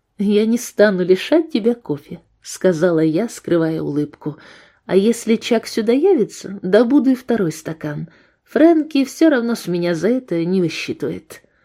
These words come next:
Лицо Ричарда просветлело. «О, тогда я скажу Чаку». «Хорошо». Ричард вздохнул.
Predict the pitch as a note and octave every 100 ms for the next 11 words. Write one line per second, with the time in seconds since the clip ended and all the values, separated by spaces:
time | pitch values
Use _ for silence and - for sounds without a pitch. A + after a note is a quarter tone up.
0 | _ _ - E3+ E3+ E3 - C#4+ C#4+ G#3
1 | G3+ G3 D#3+ E3+ D3+ - D#3 D#3 C#3+ C#3+
2 | D3 - _ C#3+ E3+ F3 E3+ D#3+ D#3 -
3 | D#3+ C#3 F#3 F3+ - - F3 C#3+ B2 -
4 | D3+ - D3+ _ _ _ - - A#3 G3+
5 | - D3 - _ _ _ _ _ _ _
6 | E3 G3 C#4+ - A#3 F3 D#3+ C#3+ D3 -
7 | D3+ D3 D3+